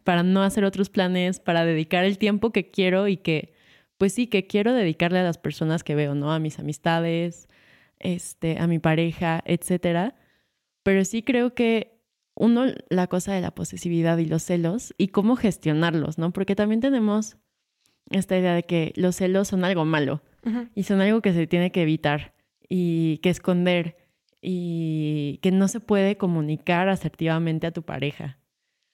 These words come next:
Speaker 1: Cuando en realidad los celos también pueden ser una herramienta en cualquier relación, ¿no? O sea, puedes estar en una relación monógama o, o monoamorosa en donde se elige solo estar con una persona y seguir sintiendo celos, pero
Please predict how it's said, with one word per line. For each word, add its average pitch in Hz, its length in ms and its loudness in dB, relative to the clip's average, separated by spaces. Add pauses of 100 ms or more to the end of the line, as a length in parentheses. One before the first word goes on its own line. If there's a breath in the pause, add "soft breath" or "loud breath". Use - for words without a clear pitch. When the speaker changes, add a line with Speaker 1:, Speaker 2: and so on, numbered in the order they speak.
(720)
Speaker 1:
Cuando 208 280 0
en 196 100 2
realidad 233 640 0 (240)
los 214 160 0
celos 302 260 0
también 202 340 2
pueden 208 220 0
ser 180 140 -2
una 180 180 0
herramienta 156 720 -2 (520)
en 208 180 0
cualquier 202 400 0
relación, 175 420 0
¿no? 180 180 -2
O 208 100 2
sea, 202 180 0
puedes 233 200 0
estar 190 220 -2
en 190 80 0
una 185 180 0
relación 170 600 -4 (440 soft breath)
monógama 180 640 2
o, 175 140 -2
o 185 100 2
monoamorosa 170 720 2
en 175 80 0
donde 160 220 -2
se 170 100 -4
elige 165 260 -2
solo 175 180 -2
estar 170 220 -2
con 175 120 -4
una 160 180 -6
persona 165 420 -4
y 226 120 -2
seguir 269 240 2
sintiendo 269 440 0
celos, 214 540 -2 (760)
pero 214 580 0